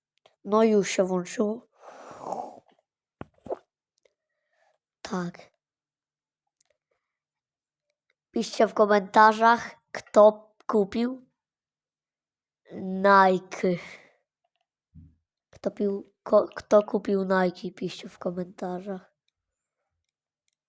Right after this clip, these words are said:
Dobra, zaraz zobaczymy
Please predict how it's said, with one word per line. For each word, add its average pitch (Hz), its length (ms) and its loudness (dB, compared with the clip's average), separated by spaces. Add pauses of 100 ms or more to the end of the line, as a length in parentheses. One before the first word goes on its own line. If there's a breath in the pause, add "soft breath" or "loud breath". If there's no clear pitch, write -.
(880)
Dobra, 190 380 0
zaraz 202 400 2
zobaczymy 190 640 0